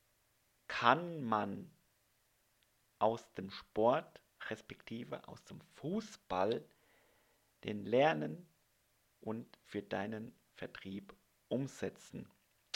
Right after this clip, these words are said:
Schau mal, ich hab grad heute Morgen einen Facebook-Post gemacht.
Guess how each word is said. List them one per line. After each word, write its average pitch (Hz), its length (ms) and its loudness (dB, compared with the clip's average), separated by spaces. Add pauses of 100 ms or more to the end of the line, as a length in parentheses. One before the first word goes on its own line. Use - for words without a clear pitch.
Schau 165 200 12
mal, 156 320 12 (440)
ich - 180 -6
hab 135 220 4
grad 110 540 0
heute 110 300 -2
Morgen 113 800 6 (160)
einen 101 720 -2 (1000)
Facebook-Post - 880 -2 (500)
gemacht. - 540 -8